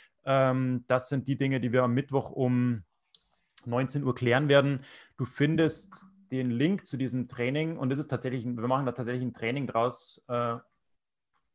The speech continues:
unter, aha, <laughs> unter splitmagic Punkt com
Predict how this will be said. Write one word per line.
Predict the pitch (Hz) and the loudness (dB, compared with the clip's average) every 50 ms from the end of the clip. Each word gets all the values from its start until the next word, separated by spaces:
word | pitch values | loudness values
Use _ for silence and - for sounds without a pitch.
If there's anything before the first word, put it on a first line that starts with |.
| _ _ _ _ _ - - - _ _ - _ _ _ _ _ - | _ _ _ _ _ -20 -20 -20 _ _ -20 _ _ _ _ _ -4
unter, | 131 131 127 123 127 127 127 127 127 127 131 127 - - _ _ _ _ _ - | -2 -2 0 0 2 4 6 6 6 4 2 0 -4 -12 _ _ _ _ _ -10
aha, | 117 101 117 110 101 - _ - - | -8 -6 -6 -8 -8 -12 _ -18 -14
<laughs> | 151 117 113 - _ _ _ - - - - - - - - _ _ - | -14 -14 -14 -16 _ _ _ -20 -20 -20 -20 -20 -20 -20 -20 _ _ -4
unter | 135 135 135 131 123 131 - 127 127 123 123 123 123 120 | -2 0 0 0 -2 -2 0 2 2 2 2 0 -2 -4
splitmagic | 113 - - - - 131 139 165 160 - - - _ - 127 127 123 135 131 120 143 151 147 147 - _ - | -6 -10 -14 -10 -4 0 0 0 0 -2 -12 -20 _ -6 -2 0 0 0 -2 -2 -4 -4 -4 -6 -10 _ -6
Punkt | - 139 135 127 123 120 - - - _ - | -4 -2 -2 -2 -2 -6 -8 -14 -20 _ -20
com | - - - 110 98 95 95 95 98 101 107 117 143 190 247 247 | -16 -8 -4 -4 -4 -2 -4 -4 -4 -4 -4 -4 -4 -4 -6 -8